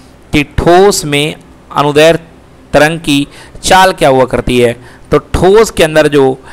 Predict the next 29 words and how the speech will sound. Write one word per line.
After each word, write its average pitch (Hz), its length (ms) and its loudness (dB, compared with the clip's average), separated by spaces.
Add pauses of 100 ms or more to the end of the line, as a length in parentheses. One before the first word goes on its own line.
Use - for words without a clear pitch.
(180)
अनुदैर्ध्य 165 580 0
तरंग 143 260 -2
की 156 120 -2
चाल 147 300 0
होती 127 200 0
है 135 60 0
वो 143 160 2
होती 135 240 0
है 127 220 2 (260)
under 160 260 2
root 170 220 0
gamma 147 440 2
by 123 200 0 (120)
rho, 113 200 0 (160)
ये 139 100 0
हुआ 139 200 2
करती 127 320 -4
है। 117 80 0
ठोस 160 400 -4
के - 80 -2
अंदर 151 200 0
जो 143 80 -6
चाल 139 240 0
होती 127 200 -2
है 127 60 0
वो 127 80 2
option 135 400 -6
B 151 140 0
होगा। 120 320 2